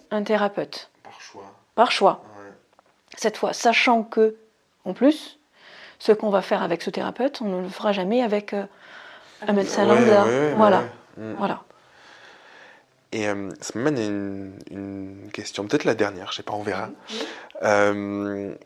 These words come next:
Speaker 2: qui rejoint peut-être un petit peu tout ça. C'est, euh, j'ai le sentiment que pour arriver à, à se connecter à soi,
Speaker 1: Mhm.
Speaker 2: à faire ce chemin-là, il faut sortir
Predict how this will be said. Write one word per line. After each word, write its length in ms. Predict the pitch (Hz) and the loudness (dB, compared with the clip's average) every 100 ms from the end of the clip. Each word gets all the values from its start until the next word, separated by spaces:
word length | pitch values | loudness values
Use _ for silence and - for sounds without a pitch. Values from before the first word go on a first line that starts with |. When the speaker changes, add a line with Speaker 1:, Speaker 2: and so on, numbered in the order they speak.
| - | -4
Speaker 2:
qui 140 | 113 | 4
rejoint 220 | 113 170 | 6 6
peut-être 220 | 175 - | 0 -6
un 40 | 117 | -8
petit 140 | - | -8
peu 120 | - | -8
tout 160 | 110 113 | -6 -6
ça. 380 | - 120 156 156 101 | -2 0 0 -6 -10
C'est, 360 | - - 104 104 | -12 -2 4 6
euh, 460 | 101 101 101 98 90 | 6 4 0 -4 -8
j'ai 60 | 107 | -8
le 60 | |
sentiment 560 | 101 147 151 131 127 160 | -4 -2 -4 -2 -2 -2
que 140 | - | -8
pour 220 | 113 - 107 | -6 2 2
arriver 360 | 110 127 151 | 2 0 4
à, 260 | 131 107 107 - | 4 4 2 -2
à 80 | |
se 80 | 107 | -6
connecter 360 | - 117 - 107 | -4 -6 -2 -2
à 100 | 101 | -2
soi, 460 | - - 110 165 - | -2 2 0 0 -18
Speaker 1:
Mhm. 80 | 214 202 202 | -20 -20 -12
Speaker 2:
à 120 | - | -10
faire 180 | - 101 | -8 -10
ce 80 | - | -8
chemin-là, 580 | - 101 101 104 123 147 - - - - - | -8 -6 -4 0 0 0 -14 -20 -18 -20 -12
il 80 | 107 | -6
faut 140 | 120 | -6
sortir 840 | 117 135 - - 131 147 - - | 2 0 0 -4 -2 -2 -6 -14